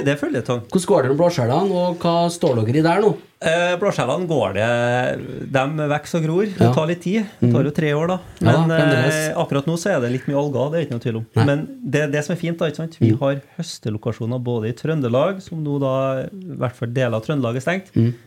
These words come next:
Speaker 1: men også på Helgeland.
Speaker 2: Å ja, så
Speaker 1: Ikke
Speaker 2: du,
Speaker 1: sant?
Speaker 2: da, og der
Speaker 1: Så vi,
Speaker 2: unngår du.
Speaker 1: og der
Speaker 2: Ja.
Speaker 1: unngår du, eh,
Speaker 2: Ja.
Speaker 1: sant? Så det der, der er stordriftsfordeler da, vet du.
Speaker 2: Ja.
Speaker 1: Så alle
Speaker 2: Men da,
Speaker 1: blåskjell
Speaker 2: men
Speaker 1: du
Speaker 2: må
Speaker 1: kjøper i butikken, de er trygge å spise.
Speaker 2: Ja. Men må du hive det i Trøndelag da?
Speaker 1: Nei,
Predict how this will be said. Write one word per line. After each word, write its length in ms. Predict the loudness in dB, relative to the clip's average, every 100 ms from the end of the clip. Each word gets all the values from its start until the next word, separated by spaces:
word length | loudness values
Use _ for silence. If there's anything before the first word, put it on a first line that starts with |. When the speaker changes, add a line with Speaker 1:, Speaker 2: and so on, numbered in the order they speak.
| _
Speaker 1:
men 100 | -6
også 140 | -4 -4
på 120 | -6 -4
Helgeland. 540 | -4 -2 -2 -4 -6 -10 _ _ _ _ _ _
Speaker 2:
Å 60 | 2
ja, 140 | 4
så 140 | 0
Speaker 1:
Ikke 40 | 0
Speaker 2:
du, 60 |
Speaker 1:
sant? 400 | 0 0 -6 -4
Speaker 2:
da, 80 | 0
og 140 | 2 2
der 80 | 2
Speaker 1:
Så 120 | 4
vi, 60 | 4
Speaker 2:
unngår 140 | 4 4
du. 100 | 2
Speaker 1:
og 80 | 2
der 240 | 2 0
Speaker 2:
Ja. 140 | 2 2
Speaker 1:
unngår 320 | 2 0 -2
du, 60 | -2
eh, 840 | -2 -2 -2 -2 -2 -2 -2 -2 -4
Speaker 2:
Ja. 60 | -4 -10 _ _ _ -16
Speaker 1:
sant? 240 | -2 -2 -2
Så 240 | -6 -2
det 120 | 0
der, 200 | 2 0
der 180 | 0 0
er 380 | 0 2 2 0
stordriftsfordeler 1400 | -2 0 0 -2 -4 -4 -4 -6 -14 -8 -4 -2 0 0
da, 100 | 0
vet 120 | -2
du. 60 | -2
Speaker 2:
Ja. 60 | -4 -6 _ _
Speaker 1:
Så 140 | -6 -2
alle 160 | 4 4
Speaker 2:
Men 100 | 6
da, 60 |
Speaker 1:
blåskjell 300 | 4 4 4
Speaker 2:
men 140 | 4 4
Speaker 1:
du 80 | 4
Speaker 2:
må 120 | 2
Speaker 1:
kjøper 280 | 2 0 -4
i 60 | -4
butikken, 500 | -4 -4 -4 -4 -2
de 60 | -4
er 80 | -6
trygge 400 | -4 -2 -2 -4 -8
å 80 | -8
spise. 340 | -6 -12 -6
Speaker 2:
Ja. 100 | -6 -6 _ _
Men 100 | 4
må 160 | 4 4
du 60 |
hive 300 | 0 0 0 0
det 100 | 0
i 60 |
Trøndelag 220 | 2 0 0
da? 100 | -2 -6 _ _ _ _
Speaker 1:
Nei, 160 | 0